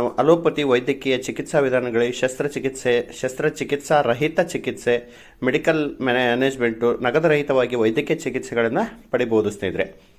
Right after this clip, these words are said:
ಈ ಯೋಜನೆಯಡಿ ವೈದ್ಯಕೀಯ ವೆಚ್ಚದ ಗರಿಷ್ಠ ಮಿತಿ ಇರುವುದಿಲ್ಲ. ಗರಿಷ್ಠ ಮಿತಿ, ಇದಕ್ಕೆ ಯಾವುದೇ ಗರಿಷ್ಠ ಮಿತಿ ಇರೋದಿಲ್ಲ ಸ್ನೇಹಿತರೆ. ಹಾಗೂ ಯೋಜನೆಯಡಿ ನೋಂದಾಯಿತ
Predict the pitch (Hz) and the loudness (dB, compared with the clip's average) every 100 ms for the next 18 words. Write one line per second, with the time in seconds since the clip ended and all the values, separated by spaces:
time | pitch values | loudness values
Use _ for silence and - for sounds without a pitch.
0 | _ - - - - 175 240 208 185 175 | _ -20 -20 -20 -4 0 4 6 6 4
1 | 170 165 165 131 143 165 190 180 160 160 | 4 4 6 4 4 0 2 2 2 2
2 | 139 135 131 143 170 - 196 - - - | 2 2 2 2 0 4 4 4 -14 -8
3 | 139 139 131 139 170 123 117 104 98 92 | -2 2 2 2 2 6 6 4 2 0
4 | - - - 123 139 - 135 135 127 113 | -2 -20 -4 0 2 2 0 0 -2 -2
5 | 110 240 - - 120 123 123 117 120 120 | 0 0 0 2 4 4 4 0 0 -2
6 | 113 196 165 120 101 90 - 85 - - | 0 0 4 2 2 -4 -4 -6 -6 -10
7 | - - - 165 196 208 151 170 175 175 | -20 -20 -2 0 4 4 6 6 6 2
8 | 160 139 127 160 175 175 | 2 0 2 4 4 4